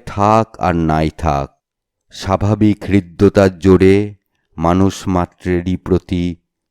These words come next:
তাহার এমন একটি অবাধ অধিকার ছিল যে কেহই সেটি অস্বীকার করিতে পারিত না। বেশ মনে পড়ে, তিনি একদিন আমাদের লইয়া একজন ইংরেজ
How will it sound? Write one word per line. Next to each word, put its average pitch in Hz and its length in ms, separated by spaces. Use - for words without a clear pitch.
তাহার 85 460
এমন 87 380
একটি 82 480
অবাধ 78 540
অধিকার 80 480
ছিল 76 340
যে 80 340
কেহই 101 440
সেটি 92 300
অস্বীকার 85 720
করিতে 80 480
পারিত 73 440
না। 71 440
বেশ 104 440
মনে 80 300
পড়ে, 69 460
তিনি 90 240
একদিন 85 460
আমাদের 80 520
লইয়া 78 600
একজন 90 440
ইংরেজ 85 720